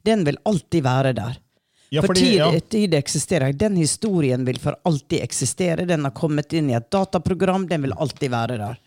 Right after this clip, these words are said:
Speaker 2: Ja, for det er det ikke Susanne spør om, ikke sant? Hun spør kun om sjelspartiklene, så det er, derfor er det viktig å poengtere at det blir et skille, på en måte.
Speaker 1: Ja.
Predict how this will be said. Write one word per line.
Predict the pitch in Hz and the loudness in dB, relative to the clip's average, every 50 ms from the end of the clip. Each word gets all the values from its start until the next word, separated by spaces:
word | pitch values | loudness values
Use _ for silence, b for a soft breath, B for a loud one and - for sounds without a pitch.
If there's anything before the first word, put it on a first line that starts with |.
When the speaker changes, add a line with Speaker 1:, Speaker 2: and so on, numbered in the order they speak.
| _ _ _ - | _ _ _ -8
Speaker 2:
Ja, | 143 135 | -6 -4
for | - 180 175 | -2 0 0
det | 175 | 2
er | 170 170 170 190 | 2 0 0 0
det | 190 | -2
ikke | - 165 156 151 147 147 135 | -4 -4 -2 -2 0 -2 -2
Susanne | 165 151 139 143 131 135 127 - | -2 -2 -2 0 0 -2 -2 -2
spør | 127 120 127 | -2 -2 0
om, | 143 151 | 0 -2
ikke | 151 143 180 | -2 -2 -2
sant? | 160 143 156 | 0 0 -2
Hun | 139 | -2
spør | - - 151 - | -2 -6 -6 -4
kun | - 135 123 123 | -2 -2 0 0
om | 120 123 | 0 -2
sjelspartiklene, | - - 104 98 - - 107 98 - - 101 - - 135 139 135 | -2 -4 -6 -6 -6 -6 -8 -8 -8 -8 -10 -8 -6 -4 -4 -4
så | - 151 131 | -4 -4 -2
det | 143 139 | -2 -2
er, | 139 143 135 | -2 -2 -2
derfor | 135 120 - 147 | -4 -4 -2 -4
er | 147 151 | -4 -4
det | 151 - | -4 -8
viktig | - 139 107 | -8 -10 -10
å | - _ - | -10 _ -6
poengtere | 127 123 135 127 - - 127 110 107 113 123 117 | -4 -2 -2 -2 -4 -4 -4 -2 -2 -2 -4 -6
at | - | -6
det | 143 131 | -6 -4
blir | 123 117 113 120 | -2 -2 -2 -2
et | 120 - _ _ - _ _ | -4 -6 _ _ -20 _ _
skille, | - - - - 170 139 117 117 139 175 160 | -10 -8 -4 -2 -2 -2 -2 -2 -2 -2 -2
på | - 180 | -2 -2
en | 185 | -2
måte. | 185 185 - 214 165 - _ _ _ _ _ _ _ _ - | -2 -2 -2 -2 -2 -4 _ _ _ _ _ _ _ _ -2
Speaker 1:
Ja. | 151 127 | -2 -2